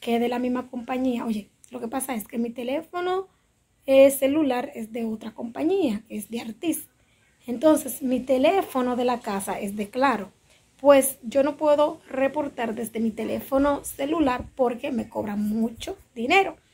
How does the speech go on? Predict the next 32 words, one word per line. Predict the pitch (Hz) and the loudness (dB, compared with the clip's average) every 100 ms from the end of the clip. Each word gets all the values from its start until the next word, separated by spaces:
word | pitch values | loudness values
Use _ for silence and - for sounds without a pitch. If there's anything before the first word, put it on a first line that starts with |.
| _ - | _ -20
Entonces, | - 262 240 | -6 -2 -2
como | 254 233 220 | -2 -2 0
la, | 226 | -2
el | 208 | -4
teléfono | 226 220 320 330 | -8 -4 -2 0
de | 330 | 0
la | 339 | 0
vecina | 349 - 311 302 427 | -4 0 2 2 -2
es | 254 240 | -4 -4
del | 226 240 | -2 -2
mismo | 240 262 294 339 | 0 0 0 -2
Claro, | 339 302 285 | 2 2 2
entonces | 277 220 208 | -4 -8 -8
sale | - 190 214 | -8 -8 -6
gratis | 302 320 254 | -2 -2 -4
la | 247 | -8
llamada. | 240 294 254 202 | -8 -8 -8 -12
Entonces | - 214 | -14 -12
yo | 196 202 | -10 -10
fui | - | -14
para | - 285 | -6 -4
donde | 302 330 277 | -4 -4 -4
ella, | 233 | -4
ella | 220 | -4
me | 214 | -6
prestó | - - - | -10 -18 -14
su | - _ | -16 _
teléfono | 415 359 330 359 - - - _ _ | -2 -2 -2 -10 -14 -20 -20 _ _
para | 330 330 | 6 8
yo | 294 285 | 6 2
poder | 262 240 | -2 -2
reportar, | 226 233 220 214 202 - - 233 302 | -2 -4 -4 -10 -12 -14 -4 0 0